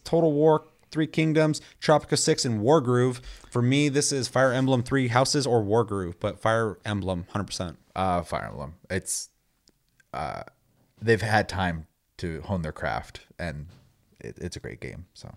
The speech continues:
Speaker 1: Yeah, and out of these, I think it, it, it could easily win.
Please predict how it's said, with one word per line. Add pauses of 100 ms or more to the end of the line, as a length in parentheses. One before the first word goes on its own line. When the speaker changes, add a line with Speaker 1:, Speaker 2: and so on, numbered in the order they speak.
(160)
Speaker 1:
Yeah, (100)
and
out
of
these,
I
think
it,
it,
it
could (200)
easily
win.